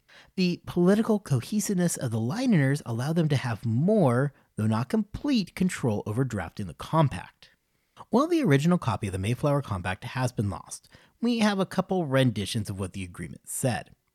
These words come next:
The copies that we have are all basically the same, with only minor changes in the wording and spelling. For the sake of this podcast, I'm gonna go ahead and use the one that was written down by William Bradford. I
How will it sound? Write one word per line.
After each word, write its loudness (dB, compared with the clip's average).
The 0
copies -2
that 2
we 2
have 0
are -2
all 0
basically -4
the -14
same, 0
with -2
only 2
minor 2
changes -6
in -8
the -6
wording -12
and -18
spelling. -4
For 2
the -2
sake -2
of 6
this 0
podcast, -2
I'm 2
gonna 2
go 0
ahead -2
and -4
use -4
the -2
one -4
that -8
was -8
written -6
down -10
by -6
William -10
Bradford. -8
I -4